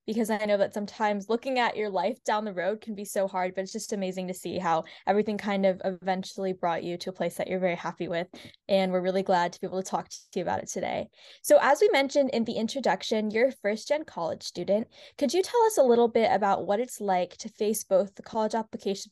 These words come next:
process and college itself as a first gen student? How have you navigated any unique challenges that this might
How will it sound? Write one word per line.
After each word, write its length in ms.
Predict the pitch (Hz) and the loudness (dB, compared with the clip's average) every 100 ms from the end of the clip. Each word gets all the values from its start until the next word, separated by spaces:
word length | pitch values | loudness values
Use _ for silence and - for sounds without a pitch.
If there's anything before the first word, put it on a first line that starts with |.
| - | -4
process 560 | 185 180 190 175 190 - _ - | -2 -2 0 0 0 -6 _ -2
and 200 | 220 220 | -2 0
college 360 | - 208 208 | 4 4 4
itself 440 | 202 - 190 185 190 | 2 -2 0 0 -2
as 160 | 220 | -6
a 60 | 226 | -6
first 280 | - 233 - | -4 -4 -2
gen 200 | 240 233 | -4 -4
student? 540 | - 247 254 262 254 _ - - _ | -6 -4 -4 -4 -6 _ -20 -20 _
How 160 | - 262 | 4 6
have 100 | 254 | 8
you 80 | 269 | 6
navigated 580 | 233 208 208 214 202 190 | 4 4 2 2 2 2
any 260 | 180 196 | 0 -2
unique 440 | 185 196 190 196 - | -4 -4 -4 -6 -8
challenges 640 | - 180 180 190 180 180 | -2 2 2 2 0 0
that 240 | - - | -4 -4
this 120 | 190 190 | -6 -6
might 160 | 180 | -6